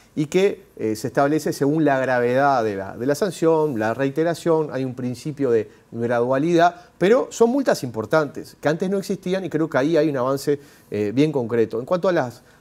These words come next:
rendiciones de cuentas, lo importante es que esas rendiciones de cuentas sean auditadas por el or-, el órgano, eh, oficial y que tienen potestades constitucionales para poder hacerlo, que es el Tribunal de Cuentas,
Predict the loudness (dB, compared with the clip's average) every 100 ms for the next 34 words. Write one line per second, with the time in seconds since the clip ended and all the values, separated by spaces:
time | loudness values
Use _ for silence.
0 | -6 -4 -4 -4 -2 0 0 2 0 0
1 | -4 -8 -20 _ -8 0 0 0 0 0
2 | 0 2 2 0 -4 _ -20 _ -4 0
3 | 0 -2 -4 -2 -2 0 -4 -2 -4 -4
4 | -8 -16 -6 0 0 2 0 2 0 2
5 | 2 2 0 -2 -14 _ _ -2 2 4
6 | 4 4 2 2 6 6 6 2 4 2
7 | -4 _ -4 0 2 0 -4 -8 2 4
8 | 4 0 -8 -18 -8 -2 -2 -2 -2 -2
9 | -2 -4 -6 -2 2 2 0 -4 -6 -6
10 | -4 -2 0 0 0 0 0 0 -2 -2
11 | -4 -2 -2 -2 -4 -2 0 -2 -4 -6
12 | -8 -20